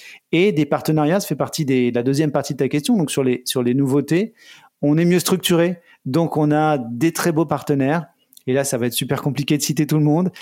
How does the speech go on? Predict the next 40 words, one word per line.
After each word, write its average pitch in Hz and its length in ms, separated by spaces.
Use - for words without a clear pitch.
Mais, 151 420
euh, 139 360
je 131 100
peux 147 140
penser 147 320
déjà 143 180
à 147 80
ceux 165 200
qui 156 100
sont 151 100
les 143 100
plus 143 140
connus 147 260
en 143 100
termes 127 180
de, 117 180
de, 127 220
de 127 160
noms, 151 400
euh, 110 240
euh, 107 300
et 113 100
de 123 80
marques. 190 400
Donc, 127 260
euh, 120 200
Apple 139 280
Podcast, 156 720
Spotify, 160 840
euh, 127 220
Amazon 151 560
Music, 151 560
euh, 120 120
font 160 260
partie 160 420
de 139 80
l'aventure 143 600
et 135 60
ont 135 80
rejoint 156 540